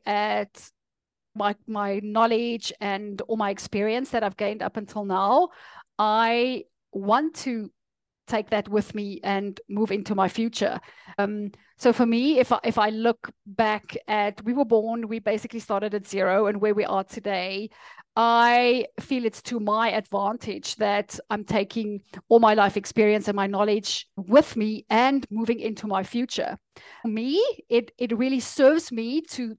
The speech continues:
to think that I can start over and I can bring my experience with me. But I guess for a lot of people, they might not want to bring their past with them and, and take that into their future.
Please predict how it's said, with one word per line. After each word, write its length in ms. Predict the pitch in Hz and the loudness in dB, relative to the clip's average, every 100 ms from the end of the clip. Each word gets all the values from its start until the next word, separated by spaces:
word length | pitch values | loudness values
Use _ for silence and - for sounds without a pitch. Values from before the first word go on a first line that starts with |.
| - | -8
to 120 | 240 | -8
think 680 | - - 233 262 330 - - _ _ - | -8 0 4 4 2 -2 -12 _ _ -6
that 720 | 196 220 208 208 214 - - - - | 4 6 6 6 4 0 -14 -10 -4
I 60 | |
can 180 | 226 254 | -2 -2
start 300 | - 233 214 - | 0 4 4 4
over 300 | 226 226 247 - | 2 4 0 0
and 480 | 226 254 311 330 - | 0 2 2 0 -4
I 120 | - 247 | -4 -2
can 180 | 233 | -2
bring 320 | 208 220 233 233 | -2 -4 -4 -8
my 220 | 226 214 | -4 -2
experience 680 | 190 214 - 233 220 226 233 - | -2 -6 -6 -2 0 0 -2 -6
with 180 | 226 | -6
me. 240 | 262 294 427 - - - | -4 -6 -8 -14 -20 0
But 120 | 262 | 4
I 80 | 277 | 4
guess 220 | 269 370 | 4 -2
for 280 | - 359 339 | 0 2 4
a 40 | 277 | 4
lot 160 | 277 | 4
of 100 | 285 | 2
people, 400 | - 269 - 294 | -2 -4 -2 -2
they 240 | 285 226 269 | 0 0 0
might 320 | 262 285 302 | -2 -2 -2
not 280 | 262 302 - | -2 -4 -4
want 260 | 233 254 427 - - | -4 -4 -4 -12 -8
to 440 | 262 247 240 233 _ _ _ | -6 -4 -6 -6 _ _ _
bring 360 | 208 226 262 247 | -2 0 2 2
their 160 | 226 | 2
past 640 | 226 233 220 208 - - - - | 2 2 2 2 -2 -14 -18 -8
with 280 | 208 240 - | -2 -2 0
them 320 | 220 220 220 | -4 -4 -8
and, 300 | - 214 220 | -6 -6 -6
and 260 | - 214 202 | -6 -8 -4
take 200 | 240 226 | -2 0
that 160 | 226 - | 0 -2
into 260 | 233 - | -6 -4
their 160 | 208 214 | -4 -4
future. 360 | - 320 - | 0 0 0